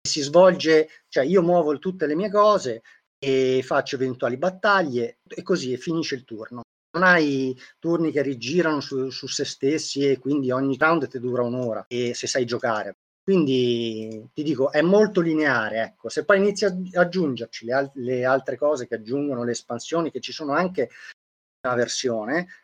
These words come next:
allora, però queste sono tutte de-, varianti che anche in T tre vengono considerate. In T tre però hai le carte strategia, hai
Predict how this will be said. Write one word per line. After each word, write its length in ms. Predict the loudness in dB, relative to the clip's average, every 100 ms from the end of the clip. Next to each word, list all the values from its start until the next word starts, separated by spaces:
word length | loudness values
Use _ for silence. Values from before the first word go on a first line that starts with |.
| -6
allora, 600 | 4 6 6 4 0 -6
però 240 | 0 0 2
queste 320 | -2 -4 -10
sono 220 | -12 -14
tutte 320 | -14 -14 -14
de-, 80 | -12
varianti 600 | -6 -4 0 0 0 -4
che 100 | -10
anche 240 | -10 -8 -8
in 80 | -8
T 200 | -10 -8
tre 380 | -2 0 0 -4 -12 -18 _ _
vengono 520 | -6 -4 -4 -4 -8
considerate. 600 | -10 -12 -10 -6 -6 -8
In 80 | -16
T 160 | -10 -2
tre 240 | 0 0
però 220 | -2 -2
hai 100 | -2
le 80 | -4
carte 300 | -8 -10 -12
strategia, 760 | -10 -6 -4 -6 -6 -2 0 0
hai 180 | -2